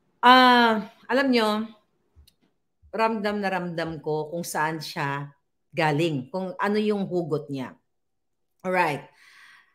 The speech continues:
Ah, tignan muna natin yung, ah, yung buhok at, <laughs> So, tignan muna natin kung ano ba siya, ano ba yung background niya bilang isang loyalista. Alam nyo, bago pa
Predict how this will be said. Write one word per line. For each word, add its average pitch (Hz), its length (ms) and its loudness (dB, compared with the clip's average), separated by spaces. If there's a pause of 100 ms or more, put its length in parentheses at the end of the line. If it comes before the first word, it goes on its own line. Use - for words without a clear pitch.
(100)
Ah, 190 720 6
tignan 254 240 0
muna 269 240 0
natin 202 640 -2
yung, 190 320 -6 (240)
ah, 143 160 -8
yung 143 160 -8
buhok 139 240 -10
at, 127 160 -10 (420)
<laughs> 135 60 -18 (1300)
So, 240 80 -4
tignan 269 240 -2
muna 294 240 4
natin 233 560 4
kung 220 160 -4
ano 214 240 -2
ba 175 80 0
siya, 175 160 -6
ano 202 160 -4
ba 190 80 -2
yung 190 80 -4
background 147 480 -2
niya 175 400 -2 (560)
bilang 180 320 -2
isang 185 320 -6
loyalista. 147 800 -2
Alam 262 160 -2
nyo, 262 80 0
bago 202 400 2
pa 208 80 -6